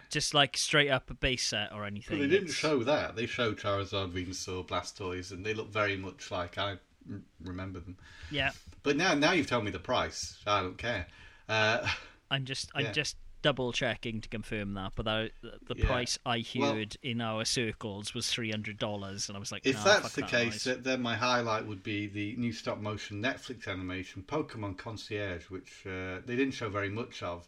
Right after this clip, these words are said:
Speaker 2: but, uh, I liked the, what the, the small snippet they did show of Psyduck in stop motion, and thought,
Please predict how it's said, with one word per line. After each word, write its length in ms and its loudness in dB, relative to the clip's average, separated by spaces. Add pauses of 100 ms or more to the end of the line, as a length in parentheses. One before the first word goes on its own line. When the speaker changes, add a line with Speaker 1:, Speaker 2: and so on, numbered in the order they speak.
Speaker 2:
but, 240 -6 (280)
uh, 440 -6 (100)
I 120 -2
liked 300 2
the, 180 -4
what 160 -6
the, 160 -6 (160)
the 80 -12
small 260 -2
snippet 340 -8
they 80 -6
did 220 -6
show 380 -8 (100)
of 120 -12
Psyduck 600 -6
in 200 -8
stop 220 -12
motion, 460 -10
and 100 -12
thought, 300 -12